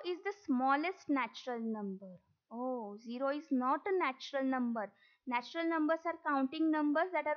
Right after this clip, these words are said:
one, two, three, four, five. It doesn't consist zero.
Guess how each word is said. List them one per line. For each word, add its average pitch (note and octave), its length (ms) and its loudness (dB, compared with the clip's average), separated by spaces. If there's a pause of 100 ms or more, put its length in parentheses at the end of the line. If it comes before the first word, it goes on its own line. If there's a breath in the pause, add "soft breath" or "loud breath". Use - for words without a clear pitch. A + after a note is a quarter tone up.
one, D4 360 4
two, F4 260 -2
three, D#4+ 320 -10
four, D#4+ 200 -4 (160)
five. B3 260 2 (360 soft breath)
It A3+ 140 -10
doesn't C4+ 560 0
consist F4 560 -2 (420)
zero. C4+ 380 -4